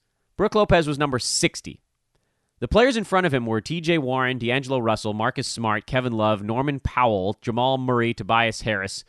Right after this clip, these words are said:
and then you get to Miles Turner. One, two, three, four, five, six, seven. The seven players in front of Brook Lopez,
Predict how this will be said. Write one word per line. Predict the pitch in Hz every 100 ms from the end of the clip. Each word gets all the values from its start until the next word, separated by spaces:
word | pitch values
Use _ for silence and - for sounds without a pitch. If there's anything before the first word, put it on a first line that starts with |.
| _ _ -
and | 117
then | 131
you | 123
get | 123
to | 104
Miles | 110 107 -
Turner. | 117 80 - _ -
One, | 139 175 165
two, | - 139 131
three, | - 135 143
four, | 139 - 120 117 -
five, | 123 123 117
six, | - 120 -
seven. | - - - 117 120 - - _ _ _
The | 123
seven | 123 - 208 226 285 247
players | - 190 185 180
in | - 135
front | - - 185 254
of | 214 135
Brook | 147 165
Lopez, | 127 131 - 65 -